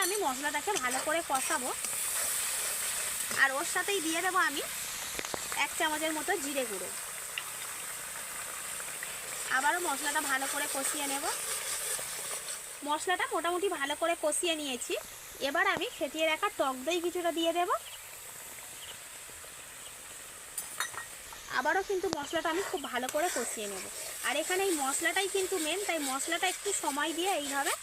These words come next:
পরপর উপকরণগুলো দিয়ে কষিয়ে নিতে হবে। মশলা থেকে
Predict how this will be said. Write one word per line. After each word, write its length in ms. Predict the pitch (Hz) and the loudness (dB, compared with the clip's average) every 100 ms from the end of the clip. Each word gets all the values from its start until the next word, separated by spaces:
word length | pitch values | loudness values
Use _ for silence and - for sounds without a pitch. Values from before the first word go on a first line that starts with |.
| - - - - - | -6 -6 -6 -4 0
পরপর 400 | 285 285 320 523 - - - | 2 4 4 2 2 -8 -6
উপকরণগুলো 680 | 262 277 294 294 302 285 302 311 | -4 -2 2 2 2 0 2 2
দিয়ে 140 | 277 349 - | 2 0 0
কষিয়ে 320 | 277 - 320 294 | 0 0 0 0
নিতে 180 | 294 302 302 | 0 2 4
হবে। 180 | 302 494 - - - - - - - - - - - - - - - - - - - - - - - - 262 | 2 0 -4 -10 -10 -10 -10 -12 -8 -8 -10 -14 -8 -4 -2 -4 -8 -12 -18 -12 -10 -8 -8 -6 -4 -2 0
মশলা 300 | 285 349 370 | 2 4 4
থেকে 140 | 381 | 4